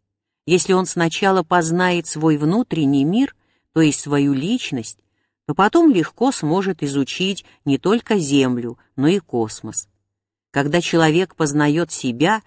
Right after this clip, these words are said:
тогда само собою происходит расщепление его личности, и он начинает вращаться на духовной орбите, вне притяжения Земли, вне притяжения мира. Хотя он и живет на земле как человек –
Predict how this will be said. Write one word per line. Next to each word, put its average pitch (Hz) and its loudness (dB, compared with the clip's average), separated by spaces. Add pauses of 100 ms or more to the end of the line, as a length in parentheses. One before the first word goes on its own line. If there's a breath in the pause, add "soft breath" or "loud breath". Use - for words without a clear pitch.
(280)
тогда 131 0
само 156 2
собою 160 0
происходит 175 -2
расщепление 165 -2
его 156 -2
личности, 147 -6 (380)
и 180 2
он 285 4
начинает 170 -2
вращаться 165 -2 (180 soft breath)
на 139 0
духовной 151 0
орбите, 139 -6 (280)
вне 160 2
притяжения 156 0
Земли, 135 -2 (300)
вне 139 0
притяжения 139 0
мира. 120 -4 (580)
Хотя 139 0
он 131 0
и 120 -6
живет 120 -4
на 127 -4
земле 123 -2
как 117 -8
человек – 120 -4